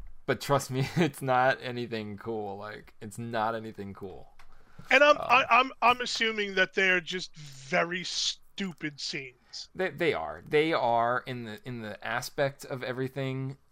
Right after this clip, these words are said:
Speaker 1: um, irrelevant. They, you didn't even, you can live your life without seeing these.
Speaker 2: See, that's even more disappointing.
Speaker 1: And here's, here,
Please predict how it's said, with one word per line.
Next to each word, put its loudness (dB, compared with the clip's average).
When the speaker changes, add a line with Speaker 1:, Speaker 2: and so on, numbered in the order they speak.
Speaker 1:
um, -6
irrelevant. -6
They, -4
you -6
didn't -4
even, -6
you -8
can -6
live 0
your 0
life 0
without 0
seeing -8
these. -16
Speaker 2:
See, 2
that's 0
even 2
more -2
disappointing. -4
Speaker 1:
And 0
here's, 0
here, 4